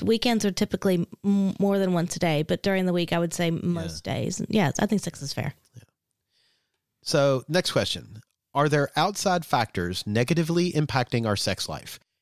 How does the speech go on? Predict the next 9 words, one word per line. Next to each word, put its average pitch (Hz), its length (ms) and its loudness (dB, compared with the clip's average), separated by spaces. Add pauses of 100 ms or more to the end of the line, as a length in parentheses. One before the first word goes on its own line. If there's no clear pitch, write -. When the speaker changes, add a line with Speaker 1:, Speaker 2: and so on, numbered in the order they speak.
Speaker 2:
Examples 135 540 0
might 110 200 2
include 90 500 -2 (160)
job 87 280 0
stress, - 500 -2 (140)
children, 120 580 -2 (240)
extended 107 500 -2
family 104 320 0
demands, 131 500 0